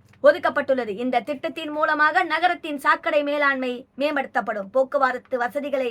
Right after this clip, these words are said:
மேம்படுத்த பல திட்டங்கள் செயல்பாட்டில் உள்ளன. தாம்பரம் ரயில் நிலையம் மூன்றாக முனையமாக மேம்படுத்தப்படுகிறது. தாம்பரம் ரயில் நிலையம் மூன்றாம் முனையமாக தாம்பரம் உயர்த்தப்பட்டுள்ளது.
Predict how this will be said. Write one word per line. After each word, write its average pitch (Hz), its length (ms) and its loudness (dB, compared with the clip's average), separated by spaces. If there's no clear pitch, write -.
மேம்படுத்த 277 420 -2
பல 277 80 2
திட்டங்கள் 269 500 -2
செயல்பாட்டில் 254 580 -4
உள்ளன. 208 220 -8
தாம்பரம் 330 460 6
ரயில் 302 240 2
நிலையம் 285 380 -4
மூன்றாக 262 440 -2
முனையமாக 311 680 0
மேம்படுத்தப்படுகிறது. 254 840 -6
தாம்பரம் 302 460 4
ரயில் 294 240 -2
நிலையம் 269 340 -4
மூன்றாம் 294 480 0
முனையமாக 254 640 -2
தாம்பரம் 262 480 0
உயர்த்தப்பட்டுள்ளது. 240 920 -4